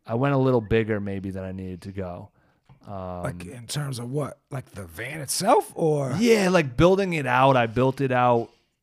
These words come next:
Speaker 1: like, with the end result of what I could do with it. Like, I could power a concert and this and that. So
Speaker 2: <laughs>
Speaker 1: I, I, like, I had enough solar power to do all these, like, 'cause I had the end goal.
Speaker 2: Yeah.
Speaker 1: But if I were to do it again, I would be like,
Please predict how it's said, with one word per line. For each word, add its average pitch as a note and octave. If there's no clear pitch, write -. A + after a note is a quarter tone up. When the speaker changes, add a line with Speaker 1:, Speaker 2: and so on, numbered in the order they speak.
Speaker 1:
like, C3+
with C3+
the -
end B2+
result C#3+
of D3
what D#3+
I D#3
could D3+
do D#3+
with E3+
it. F3
Like, A#2+
I D#3
could C#3
power C#3
a C3
concert B2+
and A2
this B2
and A#2+
that. G#2+
So A2
Speaker 2:
<laughs> -
Speaker 1:
I, G3
I, E3
like, G3
I F#3
had G3+
enough F3+
solar D#3+
power C#3+
to C3
do B2+
all C3
these, B2
like, A#2
'cause C#3+
I C3+
had C#3+
the -
end C3
goal. G#2+
Speaker 2:
Yeah. C#3
Speaker 1:
But D3
if D#3+
I D#3+
were D#3+
to C#3+
do D3
it C#3+
again, C3
I A#2
would A#2+
be A#2+
like, G#2+